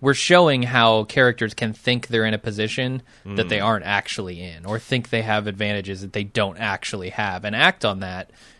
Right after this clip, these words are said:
Speaker 1: and that gets them in trouble.
Speaker 2: Is it fair to say that it's a bit inelegant, though? Because, like, if you don't wanna say treadmill, because, like,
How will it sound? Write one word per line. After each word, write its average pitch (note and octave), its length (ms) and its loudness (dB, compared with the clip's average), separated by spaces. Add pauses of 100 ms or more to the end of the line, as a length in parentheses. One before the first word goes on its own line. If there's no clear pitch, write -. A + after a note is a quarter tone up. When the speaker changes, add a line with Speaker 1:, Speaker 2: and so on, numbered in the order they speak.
(140)
Speaker 1:
and B2+ 140 2
that A2 140 2
gets A2 180 -8
them G2 140 -6
in F2+ 80 -12
trouble. D#2+ 440 -4 (460)
Speaker 2:
Is F3 120 -4
it F3 100 -2
fair G#3+ 240 2
to F#3 80 -2
say D3+ 320 0
that C3+ 100 -2
it's A2 140 -8
a G2+ 60 -6
bit G#2+ 340 -2
inelegant, G2+ 580 -4
though? A2+ 360 -2
Because, A2 260 -6
like, A2 140 -4
if A#2 80 -8
you D#3+ 40 -4
don't G3 60 0
wanna E3 140 0
say A#2 100 -4
treadmill, E2+ 560 -4
because, F#2+ 260 -8
like, G2 200 -4